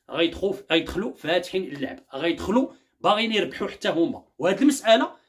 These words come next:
يمكننا نستغلوها يعني بالهجمات المرتده بالسرعه ديالنا.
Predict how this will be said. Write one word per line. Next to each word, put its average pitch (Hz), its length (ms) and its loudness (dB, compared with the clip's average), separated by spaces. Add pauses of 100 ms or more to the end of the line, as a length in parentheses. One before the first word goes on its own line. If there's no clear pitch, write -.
(120)
يمكننا 269 420 0
نستغلوها 175 840 -2 (380)
يعني 131 160 -4
بالهجمات 165 600 -4
المرتده 180 680 -2
بالسرعه 262 560 2
ديالنا. 185 440 0